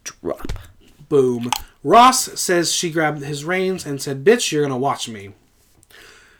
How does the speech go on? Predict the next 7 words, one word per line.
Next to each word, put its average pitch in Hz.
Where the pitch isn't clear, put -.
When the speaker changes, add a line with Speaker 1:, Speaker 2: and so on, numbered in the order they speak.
Speaker 2:
Apparently, 135
Speaker 1:
It -
was 143
such 123
a 101
good -
look. -